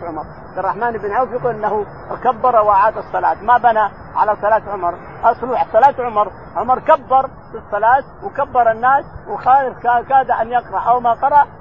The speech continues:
وطعن على طول، فمعناها أن أبو عبد الرحمن بن عوف كمل الصلاة لأنها ما صار فيها شيء إلى الآن. الشاهد أن الاستخلاف مسألتين،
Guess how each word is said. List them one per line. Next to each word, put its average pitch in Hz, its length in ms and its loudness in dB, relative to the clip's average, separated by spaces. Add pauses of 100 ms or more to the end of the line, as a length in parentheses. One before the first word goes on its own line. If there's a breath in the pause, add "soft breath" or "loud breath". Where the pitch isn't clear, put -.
وطعن 185 440 -8
على 220 260 -2
طول، 175 320 -10 (300)
فمعناها 262 460 2
أن 240 120 -4
أبو 226 200 -2
عبد 214 420 -2
الرحمن 220 400 -4
بن 190 160 -8
عوف 254 220 2 (260)
كمل 269 280 4
الصلاة 233 400 2
لأنها 240 500 -4
ما 240 160 -2 (100)
صار 185 140 -4
فيها 180 280 -6
شيء - 220 -10
إلى 208 100 -4
الآن. 175 320 -2 (380)
الشاهد 277 360 2
أن 269 100 -12
الاستخلاف 254 640 0
مسألتين، 220 580 -8